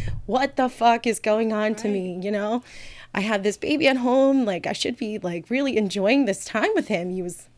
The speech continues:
Speaker 1: not even one at the time. And maybe he was one already. Yeah, he was, like, one and a half. And I'm like, "He's so much fun right now. And, like, I'm not having any fun." And that sucked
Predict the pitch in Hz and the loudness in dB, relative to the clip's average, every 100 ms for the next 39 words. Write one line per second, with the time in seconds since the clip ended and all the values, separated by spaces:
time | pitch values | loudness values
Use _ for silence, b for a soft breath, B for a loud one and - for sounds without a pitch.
0 | _ - 226 285 359 202 185 196 220 247 | _ -2 0 2 2 0 0 2 2 2
1 | - 196 196 180 185 175 185 175 b b | -4 -8 -6 -4 -4 -4 -6 -8 b b
2 | b b b _ _ 214 233 233 202 165 | b b b _ _ -2 0 2 0 -2
3 | 151 143 151 165 156 160 - - 226 202 | -4 -8 -8 -8 -8 -10 -14 -4 -2 -2
4 | 202 202 185 160 170 170 - b - 180 | -2 -2 -2 -6 -6 -6 -10 b -10 -8
5 | 175 170 160 190 180 175 185 - 254 240 | -6 -6 -8 -8 -6 -4 -6 -2 -2 0
6 | - 220 220 233 214 - - 180 196 220 | 0 2 2 2 0 -4 -6 -4 -4 -4
7 | - 247 262 254 190 175 165 - 185 196 | 0 0 0 0 0 -4 -6 -4 -2 -2
8 | 185 151 175 170 175 - 185 175 196 175 | -4 -4 -6 -6 -6 -6 -6 -6 -6 -6
9 | - - - 185 185 - - - 202 190 | -8 -14 -8 -6 -6 -6 -8 -4 -4 -4
10 | - - | -8 -18